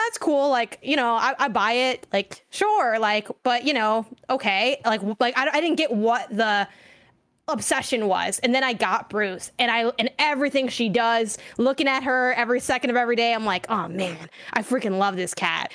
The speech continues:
Like, I could hang out with Bruce, and any day hanging out with Bruce is a good day. And, like, I, it, it's so cool to, like, get to have a game then that's sort of, uh, you know, playing on that or, or doing all that stuff. So I'm excited to go ahead and play it, uh, try to, uh, hopefully play it on my T V,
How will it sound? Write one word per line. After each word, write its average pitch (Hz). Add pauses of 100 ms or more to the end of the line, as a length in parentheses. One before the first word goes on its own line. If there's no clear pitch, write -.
(180)
Like, 226
I 277
could 262
hang 277
out 262
with 233
Bruce, 247
and 226
any 370
day 359
hanging 330
out 285
with 220
Bruce 247
is 208
a 214
good 202
day. 202
And, 220
like, 220
I, 254
it, 277
it's 294
so 311
cool 277
to, 233
like, 202
get 233
to 226
have 214
a 196
game 196
then 190
that's 185 (320)
sort 311
of, 220
uh, 196
you 233
know, 202
playing 269
on 247
that 233
or, 185
or 202
doing 214
all 214
that 202
stuff. 196
So 185 (220)
I'm 269
excited 294
to 226
go 240
ahead 247
and 208
play 302
it, -
uh, 196
try 240
to, 233
uh, 240
hopefully 262
play 254
it 247
on 240
my 208
T 254
V, 302